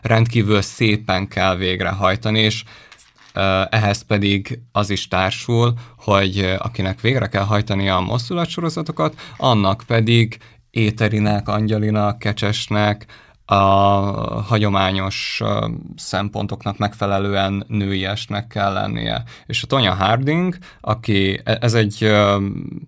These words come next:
mm, megtörtént esetet, egy, egyébként egy bűnesetet feldolgozó film, a Tonya Hardingnak pedig egy sokkal, ö, izmosabb, ö, erőteljesebb, ö, fizikuma volt,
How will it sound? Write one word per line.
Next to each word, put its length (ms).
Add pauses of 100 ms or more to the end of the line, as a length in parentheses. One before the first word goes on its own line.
(400)
mm, 360
megtörtént 500
esetet, 580 (140)
egy, 180
egyébként 380
egy 100
bűnesetet 540
feldolgozó 640
film, 340
a 60
Tonya 240
Hardingnak 580
pedig 280
egy 240 (280)
sokkal, 720
ö, 260
izmosabb, 840
ö, 260 (540)
erőteljesebb, 1080 (100)
ö, 340 (300)
fizikuma 880 (180)
volt, 600